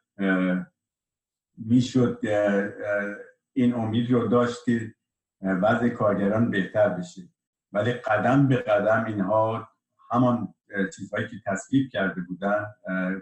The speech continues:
گرفتن از کارگران و، اه، هیچ حقوقی رو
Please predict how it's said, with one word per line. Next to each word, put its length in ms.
گرفتن 580
از 140
کارگران 720
و، 60
اه، 400
هیچ 340
حقوقی 560
رو 420